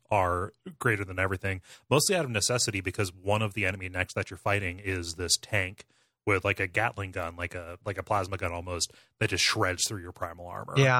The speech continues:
Speaker 1: Like
Speaker 2: and he has huge defense too.
Speaker 1: Yeah.
Speaker 2: Like, he's very hard to hit. So, like, doing these kind of, like, you know, long strafing runs was the only thing that, that allowed me to take him out.
Speaker 1: Right.
Speaker 2: Uh, for me, but yeah, it was ki-, this is kind of a cool mission,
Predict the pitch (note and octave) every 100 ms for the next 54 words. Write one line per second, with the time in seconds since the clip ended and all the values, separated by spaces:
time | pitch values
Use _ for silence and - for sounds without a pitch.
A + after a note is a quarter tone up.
0 | B2+ - E3 G#3+ F3 F3 D3 - C3+ B2+
1 | A2+ - C3 B2 B2 G#2 F#2 C3+ C3+ D3
2 | C3+ B2+ B2 A#2+ A#2 B2 - - C#3+ C#3
3 | D#3+ F3 D#3+ C#3+ D#3 C#3 C3 B2+ - _
4 | _ _ _ _ _ _ _ - C#3 B2
5 | B2+ - _ E3 C#3+ C#3+ C#3+ C3+ - C3+
6 | B2 B2 A#2 A2+ A#2 A#2+ A#2+ B2 A#2 B2
7 | A#2+ A#2+ B2+ A#2 B2+ A#2+ A#2+ A#2+ A#2 B2+
8 | B2+ B2 B2 - _ - G#2 F#2 _ _
9 | _ _ _ _ _ _ _ _ _ _
10 | _ - A2 A2 - A#2 A2 G#2+ C3 D3+
11 | B2 F3+ E3+ A3+ G#3+ G#3+ A3+ G#3 G3 E3
12 | E3 C#3 B2 B2+ A#2+